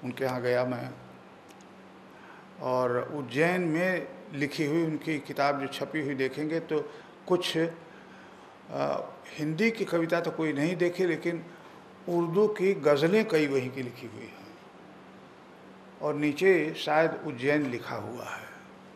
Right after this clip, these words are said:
ये लेट सेवेंटीज़ की घटना है, सत्तर के दशक के आसपास की ये होगी, अर्ली एटीज़ भी हो सकता है।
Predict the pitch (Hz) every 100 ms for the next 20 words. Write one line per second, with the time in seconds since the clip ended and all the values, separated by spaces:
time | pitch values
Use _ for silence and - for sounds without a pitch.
0 | - - - - - - - - - -
1 | - - - - - 175 151 143 175 196
2 | 196 - - - - - - - - -
3 | - - - - - - - - 165 165
4 | 165 165 185 190 - - 127 110 113 123
5 | 104 104 - - - - - - - -
6 | 165 - - 180 175 170 147 135 143 139
7 | - 139 131 123 - 127 123 - - 139
8 | - - - - - - 143 117 104 123
9 | 190 202 - - - - - - - -
10 | - 151 160 175 190 165 165 175 190 170
11 | 143 117 110 107 - 110 120 135